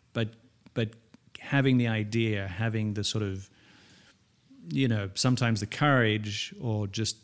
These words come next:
just simple naivety to go into something without the knowledge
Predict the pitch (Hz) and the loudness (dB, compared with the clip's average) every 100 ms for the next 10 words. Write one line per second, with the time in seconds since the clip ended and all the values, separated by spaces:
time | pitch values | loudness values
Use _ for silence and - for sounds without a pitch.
0 | _ _ - 117 - - 135 117 113 104 | _ _ -8 -2 0 2 2 0 0 0
1 | 104 110 120 113 - 104 98 - 107 101 | 2 2 2 0 -2 -4 -4 -6 -8 -4
2 | 110 110 131 127 113 107 98 - 95 92 | -2 0 0 0 0 0 -4 -6 -6 -6
3 | 95 104 _ _ _ _ _ _ - 123 | -8 -12 _ _ _ _ _ _ -8 -2
4 | 117 120 143 139 113 104 98 92 95 98 | 0 2 0 2 0 0 -2 -4 -8 -10
5 | - | -12